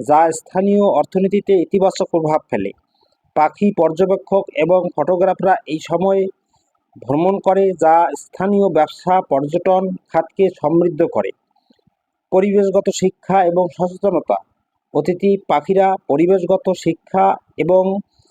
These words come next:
সচেতনতা বৃদ্ধিতে সহায়তা করে। তাদের আগমন এবং প্রস্থান পর্যবেক্ষণ করে মানুষ প্রাকৃতিক চক্র এবং পরিবেশের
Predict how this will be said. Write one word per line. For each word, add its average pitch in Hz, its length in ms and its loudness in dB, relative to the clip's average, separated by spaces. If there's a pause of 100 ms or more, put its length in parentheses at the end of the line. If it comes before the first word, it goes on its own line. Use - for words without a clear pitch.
(220)
সচেতনতা 196 760 -2
বৃদ্ধিতে 170 540 -2
সহায়তা 175 400 0
করে। - 180 -4 (440)
তাদের 160 240 0
আগমন 180 500 0 (100)
এবং 170 300 0
প্রস্থান 185 600 -2 (120)
পর্যবেক্ষণ 180 640 -2
করে 196 300 2 (400)
মানুষ 151 380 -2 (760)
প্রাকৃতিক 170 480 -2 (120)
চক্র 180 420 0 (100)
এবং 175 440 0
পরিবেশের 180 540 0